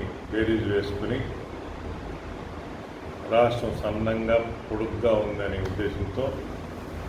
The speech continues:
రాష్ట్రానికి అందరికీ అందుబాటులో ఉండే ప్రాంతంగా ఆ రోజు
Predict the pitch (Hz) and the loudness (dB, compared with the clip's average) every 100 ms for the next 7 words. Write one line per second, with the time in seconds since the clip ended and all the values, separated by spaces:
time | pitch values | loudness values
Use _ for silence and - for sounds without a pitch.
0 | - - - - 104 117 131 - 139 131 | -6 -8 -8 -6 4 8 8 6 4 4
1 | 123 - 101 - - - - - - - | 4 0 -2 -4 -4 -4 -4 -4 -6 -4
2 | - - - - - - - - - - | -4 -4 -8 -10 -10 -10 -10 -8 -8 -8
3 | - 110 123 143 147 147 127 131 127 127 | -4 -2 6 8 8 6 4 6 6 6
4 | 120 113 110 110 - 107 110 107 107 107 | 4 0 2 0 2 2 2 0 0 2
5 | 92 90 - - - - - 110 110 107 | 0 -2 -8 -10 -10 -10 -2 4 6 6
6 | 107 | 2